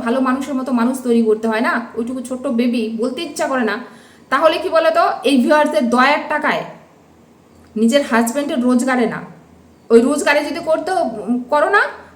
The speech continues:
তাহলে ওই আলু সেদ্ধ ভাতই জুটবে কপালে। করেছো তো কষ্ট অনেক কটা বছর, দুঃখ করে বলো না যে খুব কষ্ট করেছি, না খেয়েও থেকেছি, ওইটাই করতে হবে। অতএব অহংকার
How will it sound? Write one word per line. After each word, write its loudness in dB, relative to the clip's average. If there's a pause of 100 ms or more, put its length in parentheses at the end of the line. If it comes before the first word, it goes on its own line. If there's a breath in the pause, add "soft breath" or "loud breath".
তাহলে 0
ওই 0 (120)
আলু 0 (400)
সেদ্ধ -4 (100)
ভাতই 0
জুটবে 2
কপালে। -2 (680 loud breath)
করেছো 0
তো -4
কষ্ট 0 (120)
অনেক -4
কটা -2
বছর, 0 (520)
দুঃখ -4 (140)
করে 2 (120)
বলো 2
না 0 (220)
যে -2
খুব -8 (100)
কষ্ট -4 (100)
করেছি, -2 (1080)
না 2
খেয়েও -2 (100)
থেকেছি, -2 (1000)
ওইটাই 0
করতে -2
হবে। -10 (380)
অতএব 0 (1400)
অহংকার 0